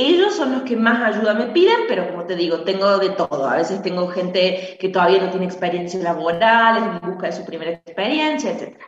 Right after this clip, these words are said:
Tengo de todo un poco. Eh, y en cuanto a cómo los ayudo, bueno, generalmente hacemos como, bueno, en la ase-, si me piden una asesoría integral, que es como la que más me solicitan,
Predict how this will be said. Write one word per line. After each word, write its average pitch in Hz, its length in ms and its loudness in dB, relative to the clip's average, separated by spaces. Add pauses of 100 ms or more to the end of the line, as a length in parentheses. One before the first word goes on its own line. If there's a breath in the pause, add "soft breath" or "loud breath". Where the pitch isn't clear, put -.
(120)
Tengo 202 220 -2
de 190 100 2
todo 185 280 -2
un 185 60 -8
poco. - 420 -10 (480 loud breath)
Eh, 233 280 4
y 262 120 2
en 262 80 0
cuanto - 260 0
a - 80 0
cómo 415 180 2
los 320 140 2
ayudo, 311 460 2
bueno, 262 300 0
generalmente 311 580 0
hacemos 277 420 0
como, 214 540 0
bueno, 214 220 4
en 190 80 0
la 196 60 -2
ase-, - 360 -6
si - 180 -12
me 202 120 0
piden 320 280 4
una 311 160 -2
asesoría 214 560 -2
integral, 190 720 0
que 214 80 -8
es - 100 -10
como 185 160 -6
la 180 100 -4
que 185 120 -8
más 202 140 -8
me 196 80 -6
solicitan, 214 680 -6